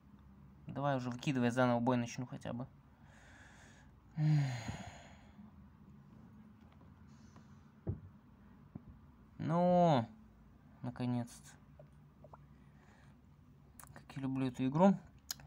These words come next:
Короче, сборка, во-первых, скажу как есть, ребят, игра Random Dice на то она и рандомная. Вам мог-, может выпасть с первого раза, э,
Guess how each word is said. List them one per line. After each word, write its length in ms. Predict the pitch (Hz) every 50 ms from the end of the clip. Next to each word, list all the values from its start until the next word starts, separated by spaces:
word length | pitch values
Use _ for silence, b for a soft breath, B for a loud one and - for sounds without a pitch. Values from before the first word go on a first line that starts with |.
| - - - -
Короче, 280 | - 143 147 147 - 143
сборка, 340 | 156 170 208 208 208 202
во-первых, 420 | 180 165 - 190 190 185 175 - - - - - 135
скажу 240 | - - 208 208 214
как 80 | 208
есть, 240 | 185 135 - - - -
ребят, 260 | 139 151 151 131 - - -
игра 220 | - - 165 190 208
Random 360 | 196 196 196 180 165 156 156
Dice 420 | 160 185 190 180 151 - - - - - - - - - - - - - -
на 100 | 139 135
то 140 | - 190 190
она 120 | 190 180
и 40 | 170
рандомная. 520 | 160 165 156 139 160 160 156 135 117 113
Вам 180 | 113 135 160 175
мог-, 220 | 175 170 160 151
может 320 | 147 156 170 165 160 - -
выпасть 280 | 170 165 165 143 -
с 20 | -
первого 320 | - 170 165 165 151 147
раза, 340 | 165 185 190 160 135 117 - b b b b b b b b b b b b -
э, 440 | 117 120 117 113 113 113 110 107